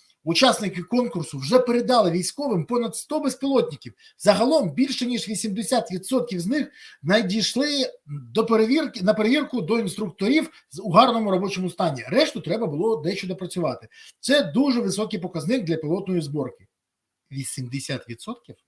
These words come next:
будь-якого виробництва, а, розуміється на тому, що при двадцяти відсотках браку можна виробництво закривати, тому що рентабельність виробництва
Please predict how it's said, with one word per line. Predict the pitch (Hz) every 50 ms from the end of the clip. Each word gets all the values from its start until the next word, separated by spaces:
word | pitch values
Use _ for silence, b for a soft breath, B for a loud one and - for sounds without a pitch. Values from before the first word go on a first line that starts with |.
| _ _ _ _ _ _ _ _ _ _ _ _ _ _ _ _ _ _ _ _ _ _ _ _ _
будь-якого | 104 139 175 165 165 - - 156 147
виробництва, | 139 135 135 131 143 190 214 - - - 117 107 95 - _ _ _ _ _ _ -
а, | 120 120 120 123 123 127 _ _ _ _ _ _ -
розуміється | 127 131 120 127 147 160 180 175 160 156 - - - 139 131 123 - - -
на | 127 123
тому, | - 170 185 196 156 113
що | - - - 120 117 98 - - _ _ - - _ _ _ -
при | - 147 160 160 156 -
двадцяти | 117 107 101 117 123 170 170 - - 180 - - 214 208
відсотках | 190 180 - - 143 107 - - 104 95 92
браку | 90 101 127 156 175 - - - - - _ _ _ _ _ _ _ _ _ _ _ _ _ _ _ -
можна | 110 131 170 170 180 180
виробництво | 147 127 123 107 117 143 143 - - 143 131 - -
закривати, | 117 107 120 - - 127 120 113 104 85 - - - _ _ b b b b b b b b b b -
тому | - 135 156 175
що | - - - 170 165 - - -
рентабельність | 143 139 160 170 170 - - 170 139 113 107 104 101 98 92 - - -
виробництва | 110 104 107 110 139 180 190 - - - 104 92 -